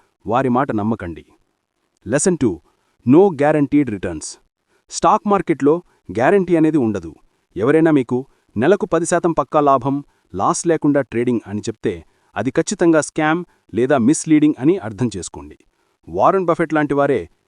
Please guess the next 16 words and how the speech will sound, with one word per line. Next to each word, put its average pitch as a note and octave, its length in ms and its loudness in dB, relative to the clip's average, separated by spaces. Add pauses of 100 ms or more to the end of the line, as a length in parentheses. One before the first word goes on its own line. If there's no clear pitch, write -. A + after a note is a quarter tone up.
ఏడాదికి D#3+ 480 0
ఇరవై D3+ 220 0
శాతం D#3 280 0
రిటర్న్స్ B2+ 280 -2
ఇస్తే C#3+ 200 -6
గొప్ప E3+ 260 -2
అనుకుంటారు. A2 440 -4 (420)
అలాంటిది D#3 460 0 (360)
రోజుకి G3+ 420 4
పది F3+ 180 0
శాతం F3 280 -2
ఎలా C#3+ 180 2
సాధ్యం? C3+ 400 -2 (640)
లెసన్ C3+ 320 -2
త్రీ, A2 160 -4 (520)
learn, D#3 400 2